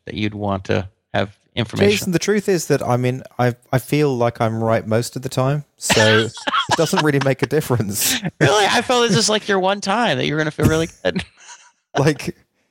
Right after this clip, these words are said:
Speaker 2: you know, I guess, I guess you, you, because you're just acknowledging it, that's why it seems so amazing for you.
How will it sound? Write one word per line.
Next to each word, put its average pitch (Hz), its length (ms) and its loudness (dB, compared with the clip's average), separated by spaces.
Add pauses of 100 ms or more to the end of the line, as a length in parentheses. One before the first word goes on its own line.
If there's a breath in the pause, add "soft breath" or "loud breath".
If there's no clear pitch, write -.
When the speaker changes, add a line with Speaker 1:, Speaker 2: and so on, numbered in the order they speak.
(480)
Speaker 2:
you 143 100 2
know, 131 160 2
I 147 120 2
guess, 175 240 -2
I 143 140 0
guess 151 260 0
you, 151 140 2
you, 131 360 -6
because 147 400 -2
you're 156 80 2
just - 180 -2
acknowledging 117 500 0
it, 92 100 0
that's 90 240 -4
why 92 160 0
it 82 60 -4
seems 90 260 -6
so 90 180 0
amazing 90 380 -2
for - 100 -16
you. 92 180 -8